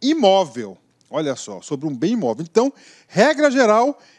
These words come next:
é para um bem imóvel, uma casa, um apartamento, um terreno, um sítio, uma fazenda, ok? Bem imóvel, né? Só por esse item, esse detalhe aqui, você consegue acertar aí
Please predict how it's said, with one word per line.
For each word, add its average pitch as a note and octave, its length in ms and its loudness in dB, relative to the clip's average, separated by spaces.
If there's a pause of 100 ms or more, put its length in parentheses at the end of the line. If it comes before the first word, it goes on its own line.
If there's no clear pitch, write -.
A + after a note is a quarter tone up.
é F3 100 -4
para G3 280 0
um G3 100 -6
bem F3+ 300 -2
imóvel, F#3+ 520 2
uma E3+ 160 -4
casa, F#3 540 0
um E3+ 80 -2
apartamento, E3 880 -4
um D#3 80 -10
terreno, E3+ 640 -2
um C#3+ 100 -8
sítio, G3 480 -6
uma D#3 100 -4
fazenda, C3+ 720 -6 (140)
ok? F#3 420 -2 (400)
Bem A3+ 400 0
imóvel, F#3+ 680 0
né? D#3+ 220 -4 (380)
Só C4 300 2
por C4+ 300 -2
esse A#3 420 2
item, E3 640 -6
esse G#3+ 380 0
detalhe C#3 560 -4
aqui, G3 380 -6 (420)
você D3 240 -4
consegue F3+ 480 -6
acertar D3+ 520 -4
aí C#3 220 -4